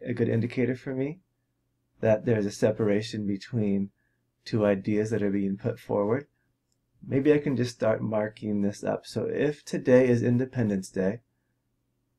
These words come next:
that's I. So if today is Independence Day, we have the if and we have a then. So if today is Independence Day,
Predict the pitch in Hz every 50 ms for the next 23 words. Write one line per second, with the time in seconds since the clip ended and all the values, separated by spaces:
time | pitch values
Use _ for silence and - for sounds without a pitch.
0 | _ - 117 107 107 107 117 - - - - - _ _ _ _ - 110 107 98
1 | 90 87 90 90 98 127 156 - _ _ _ _ _ _ _ _ _ _ _ _
2 | _ _ _ _ _ _ _ _ _ _ _ _ _ _ _ _ _ _ - -
3 | - - - - 139 147 143 - - - 156 127 131 131 131 127 123 120 120 117
4 | 120 123 123 123 117 101 98 98 95 - - 95 98 104 117 120 - _ _ _
5 | _ _ _ _ _ _ - - 110 110 110 120 110 110 104 101 101 107 101 -
6 | - - 123 127 131 135 - - - - _ _ _ _ _ _ _ _ _ _
7 | _ _ _ _ _ _ _ _ _ _ _ _ _ _ _ _ _ _ _ _
8 | _ _ _ _ _ _ _ _ _ _ _ _ _ _ _ _ _ _ - 113
9 | 110 110 110 113 113 113 113 104 98 98 101 98 98 101 107 110 104 98 92 90
10 | 92 101 135 156 - _ _ _ _ _ _ _ _ _ _ _ _ _ _ _
11 | _ _ _ _ _ _ _ _ _ - - - - - 135 151 147 - - 160
12 | 160 160 156 147 135 139 135 131 127 - 131 120 123 120 120 117 - 117 104 101
13 | 98